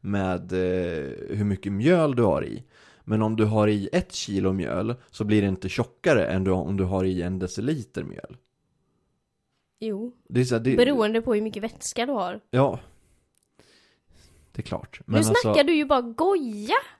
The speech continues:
Speaker 1: Ja, ja,
Speaker 2: Kan
Speaker 1: skit,
Speaker 2: jag få
Speaker 1: ja.
Speaker 2: prata istället?
Speaker 1: Nej.
Speaker 2: Nej.
Speaker 1: Jo, klart du får prata. Prata då.
Speaker 2: Snackar du om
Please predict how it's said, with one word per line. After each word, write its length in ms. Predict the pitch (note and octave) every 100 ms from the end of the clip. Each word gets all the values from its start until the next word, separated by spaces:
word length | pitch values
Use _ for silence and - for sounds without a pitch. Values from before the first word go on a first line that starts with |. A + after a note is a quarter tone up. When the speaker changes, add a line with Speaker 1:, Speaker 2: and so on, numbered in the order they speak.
| _ _
Speaker 1:
Ja, 180 | G#2 G#2+
ja, 140 | G2 F#2+
Speaker 2:
Kan 140 | G4
Speaker 1:
skit, 100 | G#4
Speaker 2:
jag 240 | C#5 D5+ - D5
få 0 |
Speaker 1:
ja. 60 | D#5
Speaker 2:
prata 280 | C#4 - A3
istället? 640 | A3 A3 G#3 C3 D#3+ -
Speaker 1:
Nej. 560 | G#2+ B2+ E3 E4 G3+ - _ _ _ _ _ _ -
Speaker 2:
Nej. 460 | D#4+ B3+ F3+ - - -
Speaker 1:
Jo, 360 | - G2+ B2+ B2+
klart 220 | D3+ -
du 80 | G#2+
får 120 | F#2+
prata. 400 | - F#2+ - -
Prata 460 | - C#3+ C3+ - -
då. 140 | - - _ _ _ _ _ _ _ _ _ _ _ _ _ _ _ _ _ _ _ _ _ _ _ _ _ _ _ _ _ _
Speaker 2:
Snackar 680 | - E4 F#4+ F#4 _ A#3+
du 100 | A3
om 500 | E4+ C5+ A#3+ G#3+ G#3